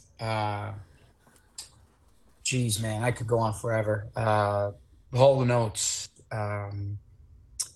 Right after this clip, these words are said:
C C R, even Elvis, Metallica, U two. Um, and, and it's funny because you, you get a lot of influences from these artists who everybody knows and loves.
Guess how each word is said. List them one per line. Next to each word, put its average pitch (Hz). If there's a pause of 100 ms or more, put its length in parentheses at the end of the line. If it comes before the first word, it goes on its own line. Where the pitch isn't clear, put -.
(280)
C -
C 123
R, 117 (180)
even 135
Elvis, 131 (160)
Metallica, 110
U 117
two. 101 (220)
Um, 104 (1400)
and, 143
and 139
it's 139
funny 170
because 143
you, 160
you 147
get 151
a 151
lot 143
of 135
influences 131
from 123
these 127 (180)
artists 120
who 127
everybody 120
knows 113
and 107
loves. 110